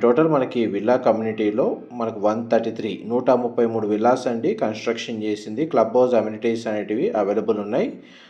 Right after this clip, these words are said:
మనకు సేల్‌కి వచ్చిన విల్లా యూనిట్ అనేది బ్రాండ్ న్యూ అండి.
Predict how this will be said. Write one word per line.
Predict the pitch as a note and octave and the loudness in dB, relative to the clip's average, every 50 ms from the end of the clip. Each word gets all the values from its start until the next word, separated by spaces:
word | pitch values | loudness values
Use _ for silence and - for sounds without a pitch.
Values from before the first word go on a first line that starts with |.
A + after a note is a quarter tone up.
| _ _ - C#3 | _ _ -2 0
మనకు | C#3+ D3 D3 - - | 2 2 0 2 4
సేల్‌కి | D#3 D#3+ F#3 G3+ G3+ A3 G#3 | 4 6 6 4 4 2 0
వచ్చిన | G#3 - G3 G3 F#3 D#3+ C#3 | 0 0 2 2 2 4 4
విల్లా | C3+ C3+ D3 D#3+ D#3 D3+ C3+ B2 | 2 4 4 6 6 4 4 2
యూనిట్ | B2+ B2+ C3 C3+ C3+ C3+ B2 A#2 | 0 0 0 -2 0 0 0 2
అనేది | A#2 A#2 A#2 A2+ A2+ A#2 D3+ G#3 G#3 - - A2 | 2 0 0 -2 -2 -2 -4 -4 -4 -2 2 4
బ్రాండ్ | A2 A2 A#2+ C3+ C#3+ C#3+ D3+ | 4 4 4 2 0 0 0
న్యూ | D3+ C#3+ C#3 C3 | 2 2 2 2
అండి. | B2+ - D#3 G#3+ | 0 0 -2 -2